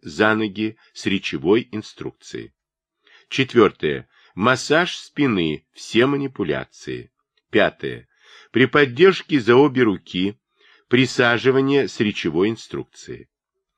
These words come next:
Шестое. Круговые движения руками. Седьмое. Поднятие прямых ног с речевой инструкцией. Восьмое.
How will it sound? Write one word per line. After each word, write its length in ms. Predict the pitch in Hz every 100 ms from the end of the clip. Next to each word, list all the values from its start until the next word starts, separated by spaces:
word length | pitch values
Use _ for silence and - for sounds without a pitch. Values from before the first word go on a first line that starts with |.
| _ _
Шестое. 680 | - 151 - 113 87 65 - _ _ _ -
Круговые 560 | 135 131 139 156 202
движения 580 | 156 160 107 92 85 82
руками. 640 | 76 - 76 67 65 65 _ _ _ _
Седьмое. 720 | - 123 101 87 64 57 - _ _ _ -
Поднятие 720 | 143 120 123 117 107 - 101
прямых 480 | - 101 107 107 -
ног 420 | 87 107 143 _
с 140 | - 104
речевой 480 | 85 - 76 101 123
инструкцией. 760 | 123 - 67 _ - - - _ _ _ _ _ -
Восьмое. 760 | 98 139 - 98 85 80 73